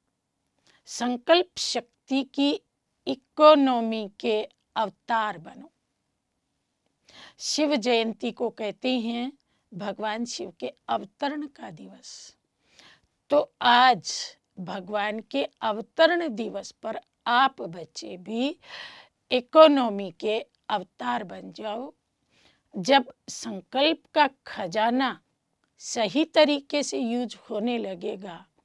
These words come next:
तो बाकी सब खजाने भी अपने आप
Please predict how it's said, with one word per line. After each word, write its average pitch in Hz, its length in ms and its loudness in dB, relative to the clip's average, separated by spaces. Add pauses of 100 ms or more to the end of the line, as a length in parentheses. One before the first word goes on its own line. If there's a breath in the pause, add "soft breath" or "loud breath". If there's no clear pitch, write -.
(520)
तो 247 100 -4
बाकी 226 480 0
सब - 260 -10
खजाने 185 560 -14
भी 214 220 -14 (680 soft breath)
अपने 285 500 4 (220)
आप 190 260 -2